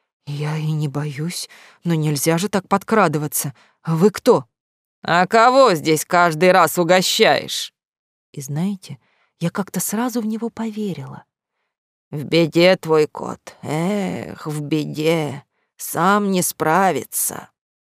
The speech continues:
На глаза опять накатили слезы. «Я должна была его остановить».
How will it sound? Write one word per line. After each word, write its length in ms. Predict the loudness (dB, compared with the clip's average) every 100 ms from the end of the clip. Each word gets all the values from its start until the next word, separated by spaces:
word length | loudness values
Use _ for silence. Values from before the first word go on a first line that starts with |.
| _ -10
На 180 | -8
глаза 520 | -4 -4 -4 -4 -4 -4
опять 360 | -4 -6 -6
накатили 500 | -10 -8 -8 -6 -6
слезы. 580 | -6 -6 -6 -6 -10 -12 _ _ _ _ _ _ _ -6
«Я 180 | 2 4
должна 420 | 4 4 4 2
была 200 | 4 4
его 180 | 4 2
остановить». 720 | 0 2 4 4 2 -4